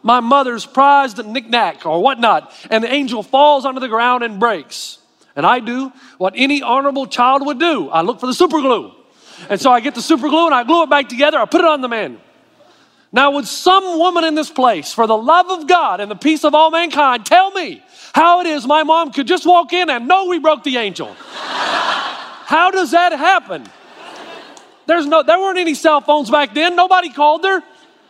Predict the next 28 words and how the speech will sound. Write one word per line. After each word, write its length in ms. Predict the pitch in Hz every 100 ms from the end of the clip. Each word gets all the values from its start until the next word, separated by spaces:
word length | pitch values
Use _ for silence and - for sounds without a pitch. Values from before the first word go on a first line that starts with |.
| _ _
How 180 | - 349
did 160 | 392 330
she 220 | - 381
know? 340 | 359 381 302
She 160 | 202 285
walks 320 | 285 339 -
in, 220 | 349 339
"Who 240 | 226 196 330
broke 200 | 339 294
my 160 | 302
angel?" 460 | 302 302 277 208 139
What? 500 | - 508 523 - - - - - - - - - - - -
How 360 | - 311 415 415
does 180 | 381 294
that 180 | 349
happen? 240 | 339 330 202 -
It's 120 | 254
like 320 | 330 285 220 220
God 320 | 349 359 294
hated 480 | 262 349 381 381 311
me 280 | 311 247
and 80 | 214
he 60 | 240
just 260 | 285 -
told 340 | 254 349 403 277
her 140 | 220
right 260 | 240 294 269
there. 400 | 330 285 175